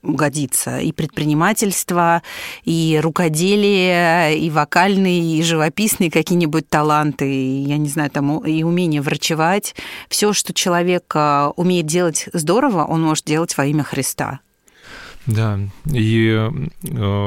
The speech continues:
Speaker 2: исторически очень <clears throat> сильное богословское основание для монашеского пути в нашей православной церкви. Ну, это и понятно, в принципе, да. То есть монашество как некий такой,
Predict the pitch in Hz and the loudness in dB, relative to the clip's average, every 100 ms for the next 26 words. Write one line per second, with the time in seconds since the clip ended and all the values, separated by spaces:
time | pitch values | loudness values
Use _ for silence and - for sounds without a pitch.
0 | 104 104 113 117 120 - - 117 107 110 | -2 -4 0 0 0 0 -2 -2 0 0
1 | 107 - - - - - 165 160 127 110 | -2 -4 -14 -20 -20 -2 2 4 4 2
2 | - 123 117 107 101 95 92 - - - | 2 2 2 2 2 -2 -4 -8 -12 -14
3 | - - - - 110 104 110 117 - - | -20 -20 -6 0 2 2 2 2 2 0
4 | 101 113 110 113 104 98 95 101 101 101 | 0 2 2 2 2 0 -2 0 0 0
5 | 98 95 95 98 101 113 117 143 135 - | 0 -2 -2 -4 -4 0 2 2 0 -2
6 | 101 104 - 98 90 95 101 95 95 98 | -2 -2 -2 -2 0 0 0 -2 -2 -6
7 | - - - 92 95 - 95 - 104 - | -10 -16 -4 -2 -2 -2 -2 -2 -6 -6
8 | - 101 110 117 98 - 110 95 - 95 | -6 -4 -2 -2 -4 0 0 0 -4 -6
9 | 104 92 - - 92 107 - 120 101 107 | -4 -4 -4 -6 -4 -4 -6 -4 -2 0
10 | - - - 113 - 98 - - - 98 | -2 -6 -8 -6 -4 -4 -6 -12 -4 -2
11 | 92 - | -2 -8